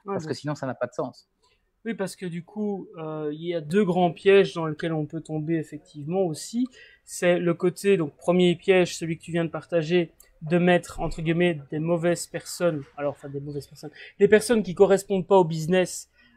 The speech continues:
Speaker 1: euh, dans l'entonnoir. Et du coup, bah, en fait, euh, à un moment donné, on va mettre des personnes, mais elles sont pas intéressées, donc elles vont partir, quoi qu'il arrive, à la première ou à la deuxième étape. Alors, quand c'est du référencement naturel,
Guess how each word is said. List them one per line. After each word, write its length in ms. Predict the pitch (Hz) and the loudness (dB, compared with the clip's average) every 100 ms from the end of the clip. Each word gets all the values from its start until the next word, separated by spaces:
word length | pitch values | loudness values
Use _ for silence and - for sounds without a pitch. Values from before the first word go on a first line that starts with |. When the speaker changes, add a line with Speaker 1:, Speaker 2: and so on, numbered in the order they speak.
| - | -4
Speaker 1:
euh, 140 | 160 156 | -4 -2
dans 300 | 156 196 185 | 4 6 6
l'entonnoir. 640 | 165 156 151 156 208 254 180 | 2 -4 -6 -2 2 2 0
Et 40 | |
du 140 | 156 | -6
coup, 160 | - 208 | -10 -6
bah, 80 | 170 | -6
en 80 | 156 | -4
fait, 380 | 196 190 - | -6 -6 -12
euh, 180 | 165 156 | -12 -8
à 40 | 160 | -6
un 40 | |
moment 280 | 165 165 165 | -6 -4 -4
donné, 220 | 170 190 | -2 -2
on 60 | 170 | -2
va 100 | 160 | -2
mettre 200 | 156 147 | -6 -8
des 140 | 160 | -12
personnes, 440 | 156 - - 185 | -12 -12 -8 -8
mais 100 | 160 147 | -6 -6
elles 60 | 143 | -8
sont 240 | - 156 | -12 -14
pas 140 | 165 | -10
intéressées, 420 | 160 151 160 151 165 | -10 -8 -10 -10 -12
donc 140 | 156 | -12
elles 80 | 147 | -10
vont 120 | 147 | -10
partir, 440 | 147 151 - 180 - | -10 -14 -14 -16 -14
quoi 120 | 151 | -18
qu'il 160 | 147 | -12
arrive, 360 | 151 160 175 160 - - - | -10 -8 -8 -10 -16 -20 -6
à 80 | 160 | -4
la 100 | 160 | -4
première 560 | - 175 175 180 170 | -4 -2 0 0 0
ou 80 | 156 | -2
à 40 | |
la 100 | 151 | -4
deuxième 320 | 151 156 147 151 | -6 -8 -8 -8
étape. 320 | 147 247 247 - - | -4 -4 -4 -16 -10
Alors, 180 | 170 - _ 226 | -10 -10 _ -10
quand 160 | - 220 | -2 -2
c'est 180 | 220 208 | 0 -4
du 420 | 170 208 208 - | -2 -2 -2 -4
référencement 680 | 170 175 180 185 185 - 202 | -12 -10 -6 -4 -4 -4 -4
naturel, 720 | 196 170 185 165 190 175 143 | -4 -6 -6 0 2 2 -2